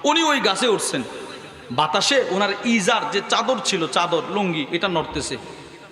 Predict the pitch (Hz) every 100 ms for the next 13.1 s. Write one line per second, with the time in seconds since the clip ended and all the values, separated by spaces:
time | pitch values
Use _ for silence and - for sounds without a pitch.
0 | - 165 175 165 - 226 240 202 - 190
1 | 196 165 160 160 151 135 170 139 135 131
2 | 139 131 - 143 139 147 127 139 - 151
3 | 113 107 - - - - - - - 160
4 | 190 - 165 151 139 151 156 143 135 156
5 | 135 151 147 - - - 190 139 - 120
6 | - - - - 190 175 160 170 156 143
7 | 170 151 139 139 139 135 135 135 127 -
8 | - - - 147 147 139 135 151 131 127
9 | 131 151 180 165 120 - - - - 143
10 | - 143 139 156 151 139 151 160 147 131
11 | 120 98 - - - - - - 285 320
12 | 262 226 254 208 156 180 156 139 190 214